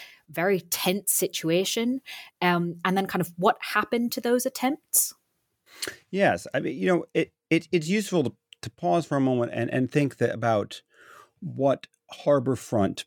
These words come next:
Speaker 2: politics were like. And harbor front politics were, like politics everywhere,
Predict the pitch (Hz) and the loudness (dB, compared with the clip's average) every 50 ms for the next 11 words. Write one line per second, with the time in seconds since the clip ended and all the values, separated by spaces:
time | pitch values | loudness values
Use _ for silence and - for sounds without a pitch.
0 | _ - - - 120 117 107 101 98 - 104 98 - - - - 95 90 82 76 | _ -8 -2 2 2 4 4 2 0 -2 -6 -6 -6 -6 -4 -2 0 2 4 4
1 | 64 55 - - - - _ _ - - - - - - - _ - 127 113 107 | 2 2 0 -4 -10 -16 _ _ -18 -16 -16 -16 -16 -18 -16 _ -6 -6 -6 -6
2 | - - - 170 190 175 180 - - 156 143 127 113 - - 135 139 135 131 120 | -6 -2 0 2 2 2 2 0 0 0 0 -2 -2 -4 -2 0 0 2 0 0
3 | - 123 110 - - - - - - _ _ _ - 113 110 107 107 107 104 98 | 0 -2 -2 -2 -4 -8 -10 -12 -14 _ _ _ 0 0 2 2 2 0 0 -2
4 | - _ _ _ _ _ _ - 101 104 104 - 123 120 120 113 113 98 - - | -6 _ _ _ _ _ _ 0 0 0 0 2 4 4 4 4 2 0 0 2
5 | 107 101 107 92 98 95 92 90 90 | 2 2 2 2 2 4 2 2 0